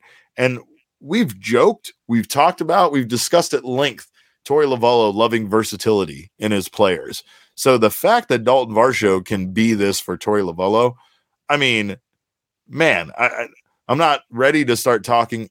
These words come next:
M V P for Dalton Varsho, but M V P for Torey Lovullo as far as his most valuable player on this team for what he's been able to bring, especially considering the slow start Carson Kelly had and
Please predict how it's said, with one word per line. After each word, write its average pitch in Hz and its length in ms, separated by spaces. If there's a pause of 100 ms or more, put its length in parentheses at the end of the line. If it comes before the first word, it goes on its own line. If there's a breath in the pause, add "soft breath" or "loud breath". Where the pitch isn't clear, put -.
M 127 200
V 113 180
P 117 400
for 104 180
Dalton 101 320
Varsho, 113 440
but 101 180
M 127 160
V 117 140
P 123 240
for 104 160
Torey 127 300
Lovullo 98 540
as 104 100
far 107 260
as 95 140
his 135 220
most 101 220
valuable 98 420
player 98 280
on 92 100
this 87 180
team 110 420 (300)
for 120 120
what 113 180
he's 110 200
been 107 140
able 107 300
to 101 100
bring, 92 420 (280)
especially 127 680
considering 104 840 (280)
the 107 140
slow 165 300
start 139 440
Carson 127 340
Kelly 120 320
had 113 360 (460)
and 143 440